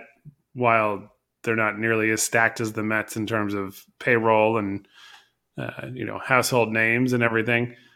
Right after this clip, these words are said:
uh, that, that's a team that if they had swept that series, they would be in a, a pretty good spot. Um, if the Mets could just figure out the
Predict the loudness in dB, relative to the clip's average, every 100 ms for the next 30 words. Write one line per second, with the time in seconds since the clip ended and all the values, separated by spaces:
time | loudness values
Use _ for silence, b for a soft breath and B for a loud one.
0 | b b _ -8 -8 -8 _ 2 2 4
1 | 4 4 2 4 6 4 4 6 6 6
2 | 2 -12 -2 -2 0 -2 -2 -2 0 0
3 | 0 0 0 -2 -4 -4 -4 -4 -6 _
4 | _ _ _ _ _ -2 0 -2 -2 -2
5 | -4 -6 -4 -2 -2 -4 0 2 0 -4
6 | _ _ _ _ _ _ _ _ -6 -2
7 | 0 -2 -8 -18 _ _ _ _ _ _
8 | _ _ _ _ _ _ _ -20 _ _
9 | _ _ _ _ _ _ _ _ _ _
10 | -8 -4 -2 0 0 0 0 0 0 2
11 | 4 2 -2 -4 -4 -6